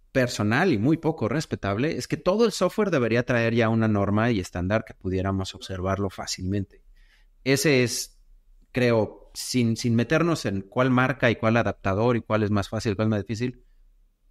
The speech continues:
out of the box. Hoy no nos subiríamos a un auto que no tenga los sensores principales para decirnos, "Oye,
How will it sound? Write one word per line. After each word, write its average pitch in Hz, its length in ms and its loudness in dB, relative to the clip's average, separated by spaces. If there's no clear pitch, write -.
out 127 180 2
of 113 100 0
the 101 80 -2
box. 87 400 -8
Hoy 190 240 6
no 170 140 4
nos 160 180 2
subiríamos 120 540 2
a 107 80 2
un 117 160 2
auto 120 320 0
que 120 100 -2
no 107 120 2
tenga 117 320 0
los 92 180 -2
sensores 110 400 -2
principales 113 640 -2
para - 540 -10
decirnos, 101 640 0
"Oye, 107 460 0